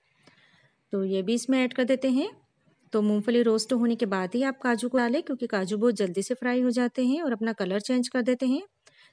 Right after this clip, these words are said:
तो कुछ ही देर में काजू भी फ्राई हो चुके हैं। तो अब हम इन्हें निकाल के साइड में रख देते हैं और इसी कढ़ाई में मैं थोड़ा सा देसी घी और डाल रही हूँ, यानी आधी छोटी चम्मच। तो घी जैसे ही गर्म होता है, हम सूजी को फ्राई कर लेंगे।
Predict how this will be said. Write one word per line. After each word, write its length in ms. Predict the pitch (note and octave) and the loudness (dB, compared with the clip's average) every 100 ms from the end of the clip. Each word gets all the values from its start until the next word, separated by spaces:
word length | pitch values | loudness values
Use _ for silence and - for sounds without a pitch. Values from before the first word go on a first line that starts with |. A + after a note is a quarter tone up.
| _ | _
तो 60 | G3 | -6
कुछ 220 | G#3+ A3 | -4 -4
ही 60 | A#3+ | 0
देर 160 | B3 | 2
में 140 | B3 D4 | 2 0
काजू 280 | G#3 F3 F#3 | -2 -2 -2
भी 100 | A#3+ | -2
फ्राई 240 | B3+ B3 | 2 2
हो 140 | B3+ B3 | 2 0
चुके 260 | B3+ B3+ B3+ | -2 -2 0
हैं। 200 | C#4 G4 | -2 -4
तो 140 | - | -10
अब 280 | - G#3 G3+ | -6 -2 0
हम 140 | A#3 B3 | 2 2
इन्हें 160 | B3 | 2
निकाल 340 | A3 F#3 G3 G3+ | 0 -2 -2 -2
के 160 | C4 | -4
साइड 340 | C#4+ G3+ F#3 F3+ | -4 -2 -2 0
में 100 | B3 | 2
रख 120 | A#3+ | 2
देते 220 | G#3+ B3+ C4 | 0 -2 0
हैं 180 | C#4+ A4 _ _ _ _ _ _ _ _ _ _ _ _ - | -2 -4 _ _ _ _ _ _ _ _ _ _ _ _ -4
और 100 | G#3 | -2
इसी 180 | G3+ B3+ | -2 -2
कढ़ाई 280 | B3+ B3 | 0 2
में 160 | B3 C4 | 4 4
मैं 240 | B3+ D#4 F#4+ | 4 2 -2
थोड़ा 240 | A3 G#3 | -2 0
सा 140 | G#3+ B3 | 2 2
देसी 300 | A#3+ A#3 B3+ | 2 2 0
घी 140 | A3 | -2
और 240 | - G3+ A3+ | 0 0 2
डाल 220 | B3 B3 | 2 2
रही 160 | C4 | 2
हूँ, 180 | C4 C#4+ | 2 0
यानी 260 | F4 A#3 A#3 | 0 0 -2
आधी 300 | - G3 F#3+ | -4 -4 -2
छोटी 260 | G#3+ B3 B3+ | -2 -2 -2
चम्मच। 480 | B3 B3+ D4 - - _ _ _ _ _ _ _ _ _ | -2 0 -2 -4 -14 _ _ _ _ _ _ _ _ _
तो 100 | G3+ | -4
घी 160 | F#3 G#3+ | 0 0
जैसे 260 | G#3+ G#3 B3+ | 2 2 2
ही 100 | C4 | 4
गर्म 240 | C4 C4+ | 4 4
होता 220 | C4 C4 | 4 2
है, 280 | C4 B3+ D4 | 0 0 0
हम 200 | D#4+ A#3+ | -2 -2
सूजी 300 | G#3+ G#3 E3+ | 0 -2 -4
को 180 | A#3 C4+ C4+ | 0 2 2
फ्राई 300 | - B3+ B3+ | 0 -2 0
कर 160 | B3 | 0
लेंगे। 320 | A#3+ B3+ C4+ | 2 2 0